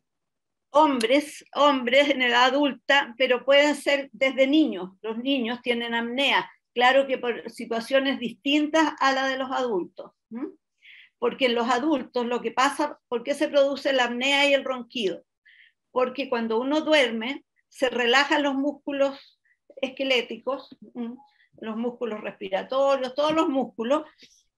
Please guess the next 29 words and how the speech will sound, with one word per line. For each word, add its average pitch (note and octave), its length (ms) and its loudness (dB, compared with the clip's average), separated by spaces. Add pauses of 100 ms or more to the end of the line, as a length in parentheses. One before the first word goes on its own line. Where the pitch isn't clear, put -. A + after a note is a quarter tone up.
y A#3+ 140 -4
se A3+ 200 -2
cae C#4+ 280 6
la C#4+ 180 4
pared C4 280 2
de C#4 100 2
la C4+ 140 -2
faringe C4 760 -2 (420)
sobre C#4 520 2
la C#4 140 6
laringe, C#4 720 2 (300)
que A#3+ 100 -2
es A#3+ 60 -6
por B3 180 0
donde B3+ 480 2
entra, D4 600 0
eh, A#3+ 300 -4 (140)
el A#3+ 160 0
aire C#4+ 340 4
a C#4 60 2
los C#4 180 -4
pulmones. C4+ 720 -4 (220)
¿Mm? C4 220 -8 (920)
Entonces, C4+ 760 -2 (440)
eh, A3 260 -2 (580)
si C4+ 360 -2
la A#3+ 200 2
tapa C#4+ 380 2
totalmente, D4 840 0